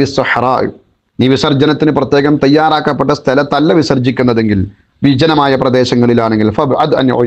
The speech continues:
ഉയൂനിൻ നാദിരീന, ആളുകൾ കാണാതിരിക്കാൻ വേണ്ടി നീ അകന്നിരിക്കാം. വസ്തതിർ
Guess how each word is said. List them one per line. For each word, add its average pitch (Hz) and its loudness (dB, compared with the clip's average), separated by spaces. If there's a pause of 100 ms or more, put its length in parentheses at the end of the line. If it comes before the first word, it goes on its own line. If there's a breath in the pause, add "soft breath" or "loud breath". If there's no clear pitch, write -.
(360)
ഉയൂനിൻ 127 2
നാദിരീന, 104 2 (760 soft breath)
ആളുകൾ 147 2 (160)
കാണാതിരിക്കാൻ 147 2 (100)
വേണ്ടി 127 2
നീ 123 4 (180)
അകന്നിരിക്കാം. 127 0 (540)
വസ്തതിർ 165 0